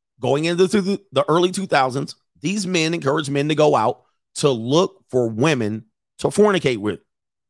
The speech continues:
That was the whole point. We wanna hook up. So if you wanna say there were men responsible for the modern day hookup culture,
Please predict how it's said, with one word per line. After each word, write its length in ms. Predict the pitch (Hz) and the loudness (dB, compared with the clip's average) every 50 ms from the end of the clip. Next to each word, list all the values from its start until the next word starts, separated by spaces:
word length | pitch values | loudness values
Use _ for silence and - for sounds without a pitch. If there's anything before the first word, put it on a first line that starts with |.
| _ _ _ _ _ _ _ - | _ _ _ _ _ _ _ -4
That 140 | 123 139 | -2 -2
was 120 | 156 160 - | 0 0 0
the 100 | 160 143 | 0 2
whole 180 | 151 156 156 | 2 2 2
point. 320 | 151 143 151 151 - - _ _ _ _ _ _ _ _ 85 | 0 -2 -4 -4 -4 -8 _ _ _ _ _ _ _ _ -10
We 200 | 92 123 151 175 | -4 -2 0 0
wanna 240 | 165 165 160 156 151 | 2 0 2 2 2
hook 180 | 160 160 - 156 | 0 0 2 0
up. 260 | 151 117 - _ - | -2 -2 -2 _ -10
So 260 | - - 143 135 131 - | -4 0 0 0 0 -2
if 180 | 143 135 - | -6 -8 -6
you 120 | - 165 170 | -6 -6 -4
wanna 300 | 170 175 214 247 240 190 | -2 0 0 0 0 -2
say 340 | - - 123 120 127 135 135 | -2 -2 -2 -2 -2 -4 -4
there 240 | 127 127 131 143 | 0 0 0 0
were 320 | - - 117 123 143 175 180 | 0 -2 0 2 4 4 4
men 280 | 160 151 135 127 131 120 | 2 0 -2 -2 -2 -2
responsible 580 | 117 110 - - 117 117 117 - 110 110 107 | -4 -4 -2 -2 -2 -2 -2 -2 -4 -4 -4
for 200 | 107 - 107 107 | -4 -2 -2 -4
the 260 | 110 107 110 107 101 - _ _ _ _ _ _ _ - | -2 -2 -6 -6 -8 -10 _ _ _ _ _ _ _ -20
modern 460 | 98 117 127 139 180 214 208 180 151 | -12 -4 0 2 4 4 4 2 0
day 120 | 127 107 107 | 0 -2 -2
hookup 300 | 104 113 92 104 90 - | -2 -2 -4 -4 -8 -4
culture, 360 | 98 101 95 - 98 101 | -4 -4 -4 -4 -8 -10